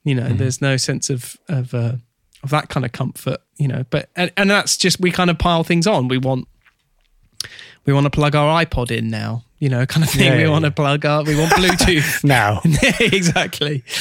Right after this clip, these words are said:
Speaker 2: How do I plug my iPad in?
Speaker 1: That's it, you know. So I think it's, um, it, it's, it,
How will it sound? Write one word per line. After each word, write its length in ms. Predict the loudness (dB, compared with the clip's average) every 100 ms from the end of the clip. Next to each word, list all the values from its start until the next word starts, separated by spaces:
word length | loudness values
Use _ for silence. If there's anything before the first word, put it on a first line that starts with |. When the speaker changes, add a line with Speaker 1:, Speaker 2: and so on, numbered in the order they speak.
| 0
Speaker 2:
How 200 | 2 4
do 100 | 2
I 40 |
plug 260 | 2 2 2
my 80 |
iPad 420 | 0 0 -2 -4 -2
in? 180 | -2
Speaker 1:
That's 320 | 0 -2 -2 -2
it, 240 | -2 -4 -6
you 140 | -4
know. 220 | -2 -2 -4 -10 -18 -8
So 180 | -2 0
I 60 |
think 240 | 0 0 -2
it's, 220 | -2 0
um, 260 | 0 0 -4 _ _ _ _ _ _ -8
it, 160 | -8 _
it's, 560 | -6 -4 -4 -4 -6 -8 _ _
it, 160 | -12